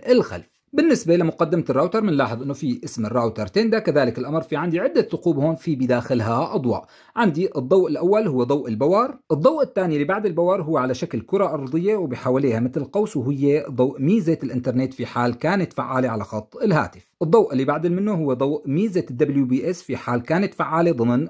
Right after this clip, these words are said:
الراوتر. يلي بعد منه هو ضوء الوايرلس، كذلك الأمر في حالة كانت معطلة أو كانت فعالة، كذلك الأمر رح تكون مضيئة. عندي أربع أضواء لخطوط الشبكة اللي موصولين خلف الراوتر. وأخيرا عندي ضوء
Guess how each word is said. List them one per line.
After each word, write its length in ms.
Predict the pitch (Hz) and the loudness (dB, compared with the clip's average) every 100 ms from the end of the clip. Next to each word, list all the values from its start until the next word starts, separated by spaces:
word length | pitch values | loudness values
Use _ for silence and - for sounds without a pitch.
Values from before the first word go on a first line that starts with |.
| - | 2
الراوتر. 540 | 170 123 92 73 - - | 4 4 2 -12 -18 0
يلي 160 | 147 196 | 4 4
بعد 200 | 285 339 | 2 2
منه 240 | 220 202 | 0 2
هو 200 | 165 170 | 2 2
ضوء 260 | 139 156 147 | 2 0 0
الوايرلس، 480 | 131 151 160 196 | 0 0 0 -4
كذلك 400 | - 120 127 117 | -6 -2 -2 -2
الأمر 200 | 131 165 | -6 -6
في 180 | 170 127 | -6 -8
حالة 260 | - 113 101 - | -6 -6 -8 -4
كانت 320 | 156 214 220 | -2 -2 -2
معطلة 480 | 190 196 - 190 196 - | -2 -2 0 0 0 0
أو 140 | 127 | 0
كانت 300 | 131 127 127 | 2 0 -2
فعالة، 540 | - 110 123 123 127 - - | -6 -6 -2 0 -2 -6 -8
كذلك 360 | 104 170 202 | 0 0 0
الأمر 220 | 143 139 | -2 -2
رح 120 | 123 - | -4 -8
تكون 440 | - 123 123 160 | -4 2 2 2
مضيئة. 480 | 240 185 139 - - _ | 0 2 2 0 -10 _
عندي 420 | 156 294 285 151 202 | 0 2 2 0 0
أربع 320 | 226 196 170 | 0 0 -2
أضواء 520 | 156 139 170 208 - | -2 0 2 2 0
لخطوط 920 | 143 170 180 - 143 - 147 262 311 - | -4 -4 -4 -8 -12 -10 -6 -4 -4 -6
الشبكة 560 | - 160 143 - 151 | -2 0 0 0 -2
اللي 240 | 156 135 139 | 0 0 0
موصولين 680 | 135 123 123 120 120 123 | 0 0 0 2 0 -2
خلف 460 | - 110 107 117 - | -6 -4 -4 -4 -2
الراوتر. 640 | 262 196 87 - 73 - _ | 2 2 2 -6 -20 -20 _
وأخيرا 600 | 202 208 165 175 170 165 | 2 4 -2 0 0 0
عندي 240 | 147 151 147 | -4 -4 -2
ضوء 320 | 196 247 | -2 -2